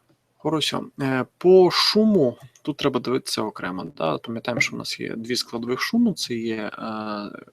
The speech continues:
сама, самі прищики шумові. Напевно, тут я їх можу знайти, якщо я візьму.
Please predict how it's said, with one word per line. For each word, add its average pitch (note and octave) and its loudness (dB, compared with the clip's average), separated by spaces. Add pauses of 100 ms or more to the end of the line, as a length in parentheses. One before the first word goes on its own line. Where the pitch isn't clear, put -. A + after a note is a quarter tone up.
сама, A#2+ -4 (180)
самі A#2+ -6
прищики G3 0 (1040)
шумові. D3+ 0 (1200)
Напевно, C#3 -4
тут - -10
я - -2
їх - -8
можу - -6
знайти, C4+ 0 (120)
якщо C3 -6
я C3+ -4
візьму. B2 -8